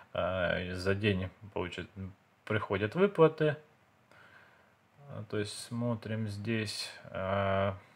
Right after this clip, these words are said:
тоже один из нюансов такой, как бы, плавающий хешрейт. Э, при запуске, э, ну,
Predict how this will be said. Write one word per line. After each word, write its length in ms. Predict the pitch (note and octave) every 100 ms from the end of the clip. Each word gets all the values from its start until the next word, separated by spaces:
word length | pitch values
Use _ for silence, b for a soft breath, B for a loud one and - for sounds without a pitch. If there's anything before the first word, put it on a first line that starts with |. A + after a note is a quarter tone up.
| -
тоже 280 | A2+ G#2+ G2+
один 260 | G2 G#2 G#2
из 100 | G#2+
нюансов 500 | C3+ F3+ E3+ D3 B2+
такой, 400 | C3 - C3 B2
как 200 | A#2+ G#2+
бы, 220 | G#2+ G#2+
плавающий 520 | G#2+ A#2+ A#2+ G#2+ -
хешрейт. 560 | F#2+ G2 F#2 F2 D2 - _ B B B B B B B
Э, 240 | F#2 G2+ G2
при 180 | B2+
запуске, 640 | C3+ D#3 D3 C3 B2 - A#2+
э, 760 | A#2 G#2 F#2+ F#2+ F#2+ F#2+ F#2 F#2 - -
ну, 300 | C3 D#3+